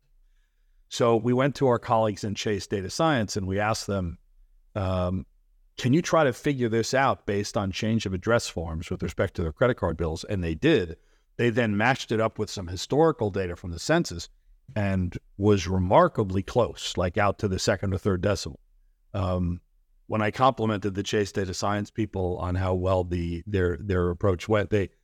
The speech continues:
their response was, "Well, we, we knew it was gonna be really good," and they were very confident in their data.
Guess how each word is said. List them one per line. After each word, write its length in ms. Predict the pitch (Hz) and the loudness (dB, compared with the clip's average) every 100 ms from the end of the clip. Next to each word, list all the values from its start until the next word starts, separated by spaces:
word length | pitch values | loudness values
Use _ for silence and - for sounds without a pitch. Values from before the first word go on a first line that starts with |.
| _ | _
their 140 | 120 107 | 2 2
response 440 | 110 - 123 110 | 2 4 2 2
was, 140 | 117 | -2
"Well, 180 | 110 107 107 | 0 0 0
we, 200 | 113 110 107 | -2 -2 -2
we 200 | 110 123 | 0 2
knew 160 | 123 | 2
it 80 | 110 | 0
was 100 | 101 | -2
gonna 180 | 113 98 | -4 -2
be 100 | 98 | -2
really 240 | 92 92 | -2 -2
good," 260 | 90 107 87 | 2 2 2
and 100 | 87 | -2
they 100 | 87 | -2
were 120 | 87 | -2
very 240 | 85 92 | -2 -2
confident 560 | 92 117 107 - 98 - 107 | 0 0 0 -2 -8 -6 -2
in 40 | |
their 140 | 104 | -2
data. 420 | 90 98 95 90 | 0 -2 -2 -4